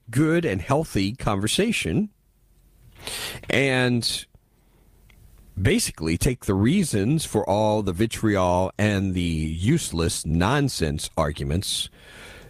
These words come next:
take all of that away. So it's recognized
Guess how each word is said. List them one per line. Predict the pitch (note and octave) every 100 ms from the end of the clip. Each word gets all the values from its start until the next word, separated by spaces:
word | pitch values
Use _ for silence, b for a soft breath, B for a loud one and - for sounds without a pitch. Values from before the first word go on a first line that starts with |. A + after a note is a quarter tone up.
| B -
take | - G3+
all | F3 E3+
of | C#3
that | C3+
away. | B2+ D#3 F#2 - _ _ _ _ _ _ _ _ - - - -
So | - - D3
it's | B2+ -
recognized | G#2 G2+ E2+ E2 E2 D#2+ -